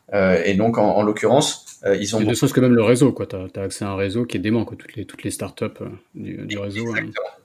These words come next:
Speaker 1: Exactement, il y a un
Speaker 2: Ouais, d'ailleurs, ça me fait, ça me fait penser, enfin, je conseille, il y a des, il y a des épisodes de podcasts qui sont excellents. Euh, je crois que c'est Dropbox. Dropbox, c'était un, il y a un, c'est passé sur le, le podcast How I Build This, un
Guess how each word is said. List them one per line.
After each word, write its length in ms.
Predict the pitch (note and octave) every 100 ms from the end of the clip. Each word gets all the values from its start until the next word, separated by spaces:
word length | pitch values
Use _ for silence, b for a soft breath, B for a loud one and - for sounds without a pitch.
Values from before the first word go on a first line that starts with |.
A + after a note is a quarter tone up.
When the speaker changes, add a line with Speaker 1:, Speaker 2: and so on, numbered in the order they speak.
| _ -
Speaker 1:
Exactement, 560 | A#2 A#2+ A#2 A#2+ A2+ B2
il 80 |
y 20 | A2+
a 80 |
un 80 | G#2
Speaker 2:
Ouais, 60 | -
d'ailleurs, 240 | C#3 E3+
ça 80 | -
me 20 |
fait, 140 | D#3 F3+
ça 100 | C#3
me 60 |
fait 100 | D3
penser, 300 | C#3+ C#3+ F3
enfin, 120 | D#3+
je 100 | A2+
conseille, 340 | - B2 D#3+ D3+
il 20 |
y 20 |
a 40 | G2+
des, 100 | B2
il 60 |
y 40 | A2+
a 40 |
des 180 | A#2+ C3+
épisodes 340 | C#3+ D3+ D3+
de 80 | A2
podcasts 540 | - A#2+ - B2 F3
qui 80 | -
sont 160 | - G#2+
excellents. 720 | G#2+ - B2 A2+ A#2+ B2 A#2
Euh, 140 | G2 b b b b
je 80 | -
crois 100 | G#2
que 60 |
c'est 80 | A2+
Dropbox. 640 | G2+ A2+ A2 A#2+ A#2+ - -
Dropbox, 440 | G#2 G2 A#2 A#2
c'était 180 | A2 G2+
un, 80 | G2 G2+ G#2 G2+ G2+
il 80 |
y 40 | G2
a 40 |
un, 280 | F#2 D2+ A#1
c'est 160 | - -
passé 200 | G2+ G#2
sur 140 | G#2+
le, 140 | F#2+ F2
le 100 | G2+
podcast 340 | A2 A2+ -
How 240 | A2 A2+
I 80 | A2+
Build 220 | A2 A2
This, 320 | A2+ A#2+ - -
un 160 | G#2